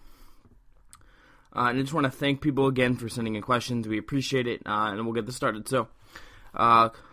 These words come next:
I'm gonna mispronounce his name, so I apologize, but it's, uh, his Twitter name is Asopaull. It's A S A F O underscore P A U L L. Um, and Kawabena Babachi. If I mispronounce your name, shoot me a tweet, uh,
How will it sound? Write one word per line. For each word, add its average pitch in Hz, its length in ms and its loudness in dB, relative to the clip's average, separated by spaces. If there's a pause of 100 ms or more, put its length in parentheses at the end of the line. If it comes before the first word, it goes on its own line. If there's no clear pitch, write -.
(160)
I'm 139 80 0
gonna 143 240 4
mispronounce 139 480 2
his 123 120 -4
name, 120 260 2
so 117 160 -2
I 107 60 4
apologize, 107 680 4
but 110 180 -4
it's, 107 180 -8
uh, 113 120 0
his 113 300 -4
Twitter 135 280 0
name 117 220 0
is 107 160 -10 (440)
Asopaull. 120 960 -2
It's - 260 -12
A 117 180 0
S 110 420 -4 (220)
A 113 220 -2
F - 220 -8
O 117 140 -2
underscore 117 460 -4
P - 280 -10
A 95 40 -4
U 110 240 -4
L 101 180 -2
L. 127 300 -2 (420)
Um, 98 440 -4 (300)
and - 200 -10
Kawabena 120 800 0
Babachi. 113 720 -2
If - 100 -12
I 78 60 -4
mispronounce 123 460 -2
your 127 80 -4
name, 123 300 0 (280)
shoot 117 180 -6
me 120 120 0
a - 20 -6
tweet, 127 380 -4 (380)
uh, 101 320 2